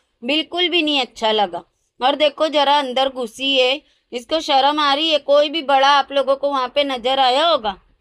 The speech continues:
कोई नहीं नजर आया कि कोई कूद रहा है, इसकी तरह कोई भी छिचोरी हरकतें कर रहा है, कोई भी औरत नहीं नजर आई होंगी। एक यही थी बेशरम घटिया औरत जो वहाँ पे जाके उल्टी सीधी होके टांगे ऊपर कर करके कूद के दिखा रही है।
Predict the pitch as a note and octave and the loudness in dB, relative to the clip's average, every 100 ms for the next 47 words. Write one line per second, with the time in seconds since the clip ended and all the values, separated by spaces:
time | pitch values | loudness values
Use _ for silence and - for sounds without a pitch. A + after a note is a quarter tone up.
0 | _ - C#4 D#4+ F4 F4 F4 D#4+ B3+ D4 | _ 0 2 4 2 0 -2 -2 0 2
1 | C#4+ B3+ B3+ A#3 C4+ C4 C4 C4 - C4+ | 2 2 0 -2 -4 -2 0 0 -6 -8
2 | C4 B3+ C4+ C4 C4 B3 B3+ B3 - C4+ | -4 0 2 2 0 0 0 -2 -6 -8
3 | C4 B3+ B3+ B3+ B3+ B3+ C4 - A3 A#3+ | 0 0 0 0 -2 -2 -8 -12 -8 -4
4 | A#3 C4 B3 A3 G#3+ A#3 B3 B3+ C4+ A#3+ | -2 0 -2 -2 -4 -4 -2 0 0 0
5 | A3+ A3+ A3+ G#3+ G#3 _ _ _ _ C#4 | 0 0 0 -2 -6 _ _ _ _ 2
6 | D#4+ F4 F#4 F4 F#4 D4+ C#4+ C#4+ D4+ D4+ | 4 4 2 0 0 0 0 -4 -6 -4
7 | C#4+ A#3 C4 C4 B3+ B3+ B3 B3 C#4 C4+ | -4 -2 0 2 2 0 -2 -2 -2 -2
8 | B3+ B3 C#4+ E4 - D4 D4+ A#3 B3 B3 | -2 -2 0 0 -2 -2 0 2 2 2
9 | C4+ B3 B3 C4+ D4 _ _ _ - G3+ | -2 -2 -2 -4 -12 _ _ _ -16 -4
10 | A3+ A#3 C#4+ D4+ D4 C4+ C4+ C4+ A#3+ C#4 | -4 -2 0 2 2 2 0 -2 0 2
11 | C4 B3+ C#4 C4 B3+ B3+ B3 C#4+ B3+ A3+ | 2 -2 -2 0 2 2 2 0 0 -2
12 | C4+ C4+ C4+ A#3 C4 C4 B3 A#3 C4+ C4+ | -8 -8 -10 -8 0 2 2 2 -2 0
13 | C4 A#3 A#3+ B3+ B3 B3+ C4 B3 B3 B3+ | -2 0 2 2 0 -2 -2 -4 -2 -4
14 | A#3+ C4 C4 B3 A#3+ A3+ C4 A#3 G#3+ G#3+ | -4 -4 -4 -4 -4 -2 -2 -2 -4 -2
15 | G#3+ G3+ G#3 D#3+ | 0 0 -4 -10